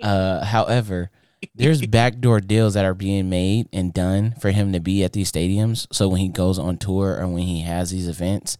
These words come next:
they get a higher percentage or something like, there's, there, come on now. That's not, you know, that's not him out, coming out of pocket to pay for the shit. He's live streaming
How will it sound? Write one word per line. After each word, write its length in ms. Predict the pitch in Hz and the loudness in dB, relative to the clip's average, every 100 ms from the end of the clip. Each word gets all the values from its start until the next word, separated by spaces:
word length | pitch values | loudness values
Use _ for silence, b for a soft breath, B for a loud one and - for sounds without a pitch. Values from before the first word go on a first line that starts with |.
| b b b b _ 85 | b b b b _ -4
they 340 | 98 90 90 | -2 0 -2
get 180 | 85 95 | -2 -2
a 80 | 85 | -2
higher 240 | 95 87 | -2 -2
percentage 500 | - 80 87 73 - | -2 -2 -2 -2 -2
or 100 | 95 | -2
something 240 | 104 - 107 | -2 -2 0
like, 280 | 101 92 | -2 0
there's, 480 | 117 156 113 101 - _ - | 0 0 0 -6 -10 _ -10
there, 140 | 110 - - | -8 -8 -8
come 180 | - 101 | -2 -2
on 80 | 76 | -2
now. 220 | 67 80 - | -6 -8 -4
That's 320 | 104 104 - | 0 0 0
not, 340 | 98 92 78 - - | -2 -2 -4 -6 -6
you 120 | 110 | -2
know, 160 | 95 87 | 0 0
that's 200 | 98 101 | -2 -2
not 120 | 92 | -4
him 180 | 92 80 | -4 -6
out, 140 | 62 | -8
coming 240 | - 98 85 | -6 -4 -2
out 100 | 73 | -4
of 60 | |
pocket 380 | - 87 76 67 | -2 -2 -2 -6
to 80 | - | -4
pay 160 | - 78 | -2 -2
for 80 | - | -4
the 120 | - | -8
shit. 300 | - 58 - b b b b b | -6 -8 -10 b b b b b
He's 220 | - 120 | 2 4
live 280 | 101 92 101 | 6 4 4
streaming 600 | - 107 98 92 92 90 | 2 4 6 6 4 2